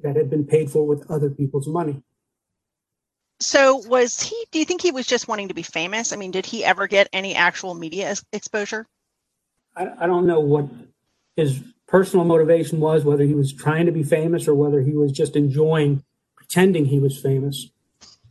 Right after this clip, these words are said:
Speaker 1: Um, there was no evidence in the record that he ever, um, had any, uh, substantial, um, media exposure at all. Um, he had one artist that apparently he had made a,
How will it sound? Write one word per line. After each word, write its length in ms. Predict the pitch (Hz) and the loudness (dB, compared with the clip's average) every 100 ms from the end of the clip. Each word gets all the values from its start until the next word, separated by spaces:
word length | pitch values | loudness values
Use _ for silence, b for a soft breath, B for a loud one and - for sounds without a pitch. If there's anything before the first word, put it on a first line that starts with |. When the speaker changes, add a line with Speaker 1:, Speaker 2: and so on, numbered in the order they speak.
| - | -4
Speaker 1:
Um, 640 | 147 143 135 139 - - _ - | 0 2 2 0 -2 -10 _ 0
there 140 | 156 | 2
was 160 | 156 156 | 4 4
no 260 | 185 175 | 4 4
evidence 500 | 185 175 170 156 143 | 4 2 2 0 -2
in 180 | - 156 | -2 0
the 80 | 143 | 2
record 420 | 151 156 147 131 | 2 2 0 0
that 160 | 139 135 | -2 -4
he 280 | 165 156 160 | -4 -2 0
ever, 540 | 156 151 135 135 - | 2 2 0 -2 -8
um, 380 | 151 139 139 135 - | -6 -4 -4 -6 -8
had 140 | 160 151 | 0 0
any, 420 | 151 151 147 139 _ _ _ _ _ _ 147 | 0 -2 -2 -6 _ _ _ _ _ _ -6
uh, 240 | 143 135 | -2 -2
substantial, 1120 | 135 - 139 - 156 151 139 151 143 139 - _ _ _ _ _ 147 147 | -4 -6 -6 -2 -2 0 0 0 0 -2 -10 _ _ _ _ _ _ -16
um, 160 | 143 - _ _ 196 _ _ _ _ _ _ _ _ | -16 -16 _ _ -20 _ _ _ _ _ _ _ _
media 480 | 170 156 165 165 160 | -4 0 2 2 2
exposure 540 | 143 - 170 160 143 139 | 0 0 2 4 2 2
at 40 | |
all. 400 | 160 - - - 247 254 | 2 0 -2 -16 -20 -8
Um, 460 | 147 143 143 - - _ | -4 -2 -2 -4 -16 _
he 120 | 165 139 | -2 2
had 260 | 165 143 | 2 2
one 300 | 139 170 185 | 2 4 2
artist 520 | 180 165 180 190 - | 2 2 2 0 -2
that 300 | 165 156 151 | -2 -2 -6
apparently 440 | 160 - 160 165 143 | -8 -6 -6 -2 0
he 140 | 143 | 2
had 120 | 143 | 0
made 260 | 143 143 147 | 0 0 0
a, 140 | 143 | -4